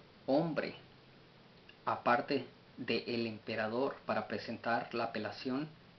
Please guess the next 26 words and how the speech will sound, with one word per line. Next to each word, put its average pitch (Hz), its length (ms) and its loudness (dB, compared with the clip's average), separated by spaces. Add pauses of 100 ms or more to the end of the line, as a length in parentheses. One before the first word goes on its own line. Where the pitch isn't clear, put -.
(1300)
del 113 200 2
pueblo 123 320 4
etíope 123 540 0 (320)
a 123 100 2
estas - 320 -4
cincuenta 117 420 -2
y 107 40 -2
dos 110 280 -4
naciones. 107 600 -2 (840)
Quizás 143 540 2
esta 143 380 2
es 139 220 -2
la 127 140 -2
primera 120 400 2
vez 120 240 2 (380)
en 120 160 0
la 113 140 -2
cual 113 220 0
un 127 160 4
rey 127 340 2
o 123 120 2
presidente 117 800 -4
aparece 113 560 -2
ante 117 320 -2
la 107 160 -2
asamblea 113 640 -2